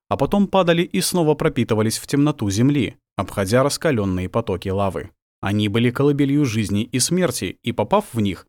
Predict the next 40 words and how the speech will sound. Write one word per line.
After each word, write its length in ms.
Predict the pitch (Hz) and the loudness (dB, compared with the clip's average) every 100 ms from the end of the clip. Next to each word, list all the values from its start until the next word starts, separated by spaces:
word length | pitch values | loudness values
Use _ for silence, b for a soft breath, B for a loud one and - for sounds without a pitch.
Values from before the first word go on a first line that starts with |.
| _ | _
нельзя 380 | 180 190 165 156 | 0 2 2 2
было 220 | 113 107 | 2 0
жить 260 | 101 95 98 | 0 -4 -2
или 100 | 101 | -2
умереть. 520 | 101 113 104 85 - _ _ | 0 0 0 -4 -10 _ _
Все 260 | - - 143 | -2 0 0
становилось 580 | - 151 135 135 139 - | 0 0 2 2 0 0
единым 480 | 165 143 110 98 | -2 0 0 0
целым. 440 | 95 123 107 87 87 _ _ _ | -2 0 -2 -2 -8 _ _ _
Ты 120 | 185 | 0
не 100 | 196 | 2
умер, 360 | 214 135 98 - _ | 2 2 0 -6 _
но 160 | 104 101 | -6 -4
ты 340 | - 123 127 - - | -2 -2 -2 -6 -6
и 80 | |
не 160 | 107 104 | -2 -2
жив. 380 | 92 92 82 - _ _ _ _ | -2 -4 -6 -14 _ _ _ _
Подземная 500 | - 113 98 107 101 | -4 -2 2 2 2
река 360 | 98 92 120 143 - | 0 0 0 0 -2
вынеслась 520 | 131 147 180 165 123 - | -2 0 0 0 -2 -2
из-под 320 | 196 - 185 | -4 -2 -2
земли 260 | 165 180 160 | 2 2 2
под 180 | 113 - | 0 -2
красное 400 | 104 95 104 104 | -2 -2 0 2
небо 400 | 123 156 147 147 | 2 2 0 -2
и 80 | - | -6
пустое 460 | 175 190 - 156 120 | -4 -2 0 2 2
ничье 300 | 101 - 98 | 2 0 -2
сознание 560 | 101 92 107 131 135 | -2 0 0 2 2
вместе 500 | 135 101 92 87 - | 0 0 -2 -2 -4
с 100 | 107 | -2
ней. 380 | 113 113 90 - _ _ | 0 0 -2 -8 _ _
Оно 220 | - 107 113 | -4 0 0
смотрело 540 | 123 120 190 165 98 | 0 0 2 2 2
на 100 | 110 | 0
берег 300 | 147 180 185 | 0 0 -2
туда, 360 | - 196 135 107 | -2 -2 0 0
где 200 | 104 120 | -2 -4
стоял 400 | - 147 101 87 | -2 0 0 -2
человек. 540 | 90 101 101 101 - | -4 -2 -2 -2 -4